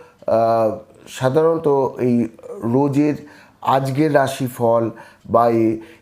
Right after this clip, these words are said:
এই ধরনের যে, আহ, গুলো বেরোয়, সেইগুলো থেকে আপনারা বুঝতে পারবেন যে, আহ, উত্থান পতন কেন হয়। কারণ গ্রহ তো ঘুরছে, সেই গ্রহ ঘোরার অনুযায়ী আপনাদের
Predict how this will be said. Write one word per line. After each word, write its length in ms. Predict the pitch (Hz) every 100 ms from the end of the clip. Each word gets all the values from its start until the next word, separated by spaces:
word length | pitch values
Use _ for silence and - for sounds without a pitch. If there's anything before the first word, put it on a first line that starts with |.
| -
এই 320 | 175 220 240
ধরনের 600 | 202 190 196 196 202 165
যে, 320 | 160 160 165 165
আহ, 680 | 147 147 143 143 127 - - - _ _ _ _ _ _ _ _ _ 131
গুলো 220 | 131 147
বেরোয়, 460 | 131 127 120 117 170 - - _
সেইগুলো 520 | - 151 160 160 170
থেকে 240 | 175 170
আপনারা 400 | 196 190 151 143
বুঝতে 340 | 127 113 120 127
পারবেন 400 | 120 110 101 92 - - _
যে, 420 | 95 110 127 123 -
আহ, 480 | 117 113 107 110 135
উত্থান 420 | 131 - 135 131 127
পতন 360 | 117 120 113 - - -
কেন 260 | 147 139
হয়। 300 | 117 92 76 -
কারণ 500 | 123 139 165 156 110
গ্রহ 400 | 135 165 214 214
তো 80 | 208
ঘুরছে, 480 | 165 170 - 185 - - -
সেই 260 | - 135 120
গ্রহ 400 | 110 131 160 208
ঘোরার 400 | 165 147 151 143
অনুযায়ী 600 | 135 127 123 110 101 151
আপনাদের 480 | 127 - 123 120